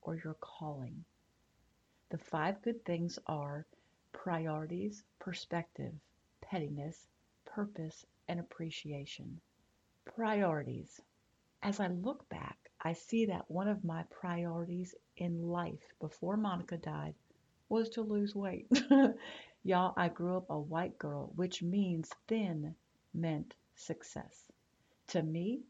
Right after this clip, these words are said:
that success meant belonging, being good enough, and being valued.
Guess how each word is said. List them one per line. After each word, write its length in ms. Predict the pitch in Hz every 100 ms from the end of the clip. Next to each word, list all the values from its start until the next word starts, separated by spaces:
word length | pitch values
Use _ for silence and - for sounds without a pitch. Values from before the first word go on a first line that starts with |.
| _ _ -
that 220 | 165 -
success 560 | - 208 - 160 165 165
meant 260 | 160 - - _ -
belonging, 720 | 165 156 151 147 147 131 156 - _ _ _
being 240 | 156 147 151
good 180 | 185 185
enough, 360 | 180 175 180 -
and 160 | 156 151
being 320 | 147 151 151
valued. 600 | 151 147 147 143 127 -